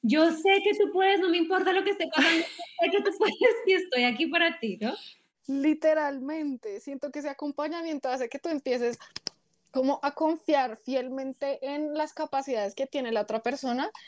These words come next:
Speaker 2: y el coach también te va a ayudar a descubrir cualidades que quizás tú mismo no veas en ti. Entonces, como que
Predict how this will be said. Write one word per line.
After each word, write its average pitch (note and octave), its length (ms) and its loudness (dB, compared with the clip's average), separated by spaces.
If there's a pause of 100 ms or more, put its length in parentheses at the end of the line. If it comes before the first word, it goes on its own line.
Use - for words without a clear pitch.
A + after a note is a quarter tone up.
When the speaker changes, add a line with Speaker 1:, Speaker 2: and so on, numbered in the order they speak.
(340)
Speaker 2:
y B3+ 120 2
el C#4+ 180 2
coach C#4 340 -2
también C4 320 -2
te C#4 100 0
va C#4 60 2
a C#4 40 0
ayudar C4+ 320 0
a C4+ 200 -2 (140)
descubrir D4 640 -4
cualidades C4 600 0
que C#4 240 -6
quizás C4+ 400 -4
tú C4 140 -2
mismo C4 320 -2
no C#4 140 0
veas C#4 240 0
en C4 180 -2
ti. G#3+ 460 -2 (180)
Entonces, C4 480 -2
como C#4 240 -2
que D4 180 -4